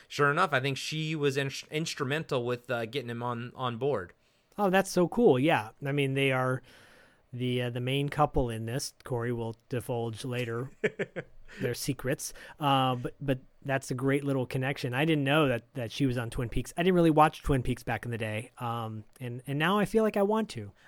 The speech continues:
Speaker 1: I know. I did watch it back in the day, and I didn't understand it at all, and I didn't like it. But now I'm like, I think I should see it because I think I would like it now.
Speaker 2: Yeah,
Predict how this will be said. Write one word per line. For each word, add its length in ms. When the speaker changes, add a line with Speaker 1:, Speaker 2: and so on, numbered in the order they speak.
Speaker 1:
I 120
know. 360
I 340
did 380
watch 340
it 140
back 240
in 80
the 80
day, 440
and 180
I 240
didn't 460
understand 920
it 180
at 180
all, 380
and 100
I 60
didn't 340
like 300
it. 140
But 100
now 160
I'm 120
like, 260
I 100
think 160
I 80
should 440
see 260
it 80
because 220
I 100
think 180
I 120
would 360
like 260
it 140
now. 440
Speaker 2:
Yeah, 180